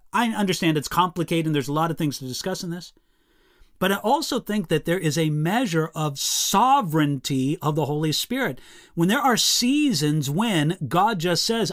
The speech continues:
"I'm gonna pour out my Spirit," a certain time, a certain place.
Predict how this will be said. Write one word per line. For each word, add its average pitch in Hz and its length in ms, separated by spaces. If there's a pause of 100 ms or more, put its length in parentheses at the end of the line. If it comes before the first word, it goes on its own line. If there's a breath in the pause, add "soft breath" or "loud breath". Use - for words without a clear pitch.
"I'm 254 240
gonna 233 320
pour 240 400
out 196 260
my 160 220
Spirit," 294 580 (360 soft breath)
a 170 60
certain 240 420
time, 220 340
a 160 60
certain 202 360
place. 220 420